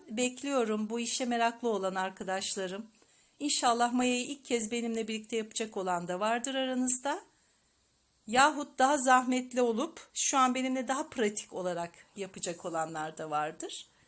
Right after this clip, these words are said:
Benim için şu anda gerçekten artık çocuk oyuncağı. Emek verince öğrendim işi.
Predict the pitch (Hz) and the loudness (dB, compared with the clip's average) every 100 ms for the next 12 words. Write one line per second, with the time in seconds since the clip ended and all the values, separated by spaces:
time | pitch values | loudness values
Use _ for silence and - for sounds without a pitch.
0 | _ _ _ _ _ _ _ _ _ _ | _ _ _ _ _ _ _ _ _ _
1 | 220 294 320 311 320 302 339 294 277 320 | -4 -2 0 0 4 4 4 2 0 0
2 | 311 254 247 254 277 254 240 254 - - | 2 2 0 -4 -4 0 0 0 0 2
3 | 226 202 196 175 165 165 185 294 - _ | 2 0 -4 -6 -4 -4 -2 -4 -8 _
4 | _ 330 262 254 - 247 202 208 415 302 | _ 0 0 -2 -2 -2 -2 -4 -2 -2
5 | 202 165 165 175 160 151 - 339 | 0 0 0 -6 -4 0 0 -2